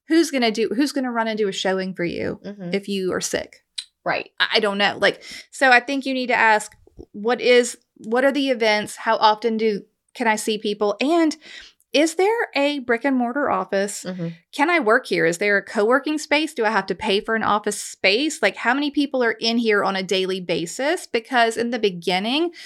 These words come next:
Speaker 1: showing up to a building where there are other humans performing these tasks is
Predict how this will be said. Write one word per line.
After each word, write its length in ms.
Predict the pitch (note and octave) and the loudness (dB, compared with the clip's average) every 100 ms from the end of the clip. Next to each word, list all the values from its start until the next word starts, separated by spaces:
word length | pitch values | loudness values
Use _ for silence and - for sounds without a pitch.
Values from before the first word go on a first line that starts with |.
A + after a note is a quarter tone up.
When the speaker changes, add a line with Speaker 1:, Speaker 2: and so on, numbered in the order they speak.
| - - - | -20 -20 -10
Speaker 1:
showing 500 | - C4+ D#4 E4+ D4+ | -2 0 2 2 4
up 240 | D4 D4 | 4 2
to 180 | - A#3+ | 0 4
a 60 | G3 | 4
building 640 | F3+ G3+ A3 B3 C#4 C#4 | 2 2 4 2 0 0
where 140 | A#3+ | -2
there 220 | G#3+ G#3 G3+ | 0 0 2
are 60 | |
other 260 | F#3+ G3 B3 | 2 2 0
humans 500 | B3 A3+ A3+ B3 B3+ | 0 -4 0 0 -2
performing 640 | - G3+ - G3+ A3 A#3+ | -4 -2 0 0 0 0
these 240 | A3+ A3 - | -2 -2 -6
tasks 500 | G#3 F#3 G3 A3+ - | -2 2 2 0 -2
is 300 | A3+ A3 A3 | 6 6 4